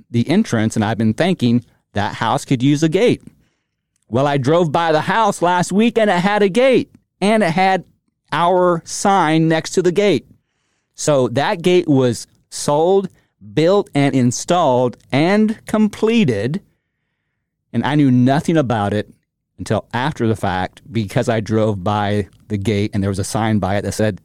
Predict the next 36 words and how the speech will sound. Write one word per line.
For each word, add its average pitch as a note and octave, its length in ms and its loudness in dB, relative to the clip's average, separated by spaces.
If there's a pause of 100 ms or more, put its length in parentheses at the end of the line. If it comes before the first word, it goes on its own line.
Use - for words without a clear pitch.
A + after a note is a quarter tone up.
(140)
Texas G#2 400 -6
Gates. - 500 -4 (880)
So B2+ 160 -2
I A#2+ 80 0
finally D#3+ 300 0
got E3+ 180 2
to F3 80 0
the D#3+ 80 2
point D3+ 300 -2
to - 100 -2
where C#3 120 2
I C#3 220 -2
own C3 480 2
the A#2 140 -4
business. G#2+ 640 -4 (240)
I'm G#2+ 140 2
not C#3 220 2
running B2 500 2
it. - 300 -16 (840)
Running C#3+ 520 2
a D3+ 100 2
business, C#3+ 560 0
I A#2+ 140 0
have A#2 180 -2
learned, B2 400 2
will G#2 160 2
drive G#2+ 640 -2
me A2 320 2
crazy. F#2 560 -6
I A2+ 120 -4
do C3 60 -4
not D#3+ 260 -2
have D3 280 -2
the A#2+ 100 2
skill C3+ 400 0
set D3+ 420 0